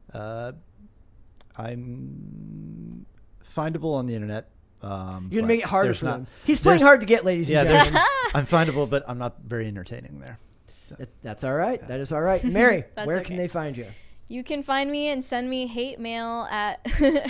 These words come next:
Speaker 3: <laughs> Closer Kitty on Instagram or WeChat. And whenever I post articles on timcast dot com, I promote them there. Go criticize them.
Speaker 2: Uh,
Speaker 3: Hate me.
Speaker 2: and there's one more super chat there.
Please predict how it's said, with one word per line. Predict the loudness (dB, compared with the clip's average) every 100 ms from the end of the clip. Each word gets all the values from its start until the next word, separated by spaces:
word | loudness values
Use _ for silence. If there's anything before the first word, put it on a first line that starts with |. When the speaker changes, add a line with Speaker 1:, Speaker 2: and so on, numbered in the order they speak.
| -6
Speaker 3:
<laughs> |
Closer | -2 -2 -2 -6
Kitty | -4 -4 -6 -10
on | -10 -10
Instagram | -10 -12 -12 -12 -10
or | -10
WeChat. | -10 -12 -12 -12 -12 -18 -20 -20 -18
And | -10 -6
whenever | -4 -4
I | -6
post | -6 -10 -10
articles | -14 -14 -16 -16 -16
on | -16
timcast | -14 -12 -12 -12 -12
dot | -14
com, | -14 -12 -12 -12 -14 -16 -14
I |
promote | -12 -10 -10 -10
them | -10 -10 -10
there. | -10 -10 -10 -14 -16
Go | -16
criticize | -12 -14 -14 -16
them. | -16 -4
Speaker 2:
Uh, | 0 0
Speaker 3:
Hate | -2
me. | -8 -10
Speaker 2:
and | -6 -4
there's | -4 -4
one | -6
more | -6
super | -8 -12 -14
chat | -14 -14 -16
there. | -16